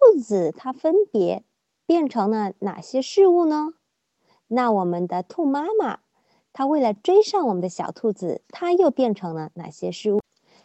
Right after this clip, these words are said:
第三个问题就是，你可以问问小朋友，你有没有想过要离家出走呢？如果有的话，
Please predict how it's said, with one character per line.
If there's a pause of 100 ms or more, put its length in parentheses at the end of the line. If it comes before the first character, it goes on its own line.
(140)
第
三
个
问
题
就
是， (1300)
你
可
以
问
问
小
朋
友， (260)
你
有
没
有
想
过
要
离
家
出
走
呢？ (400)
如
果
有
的
话，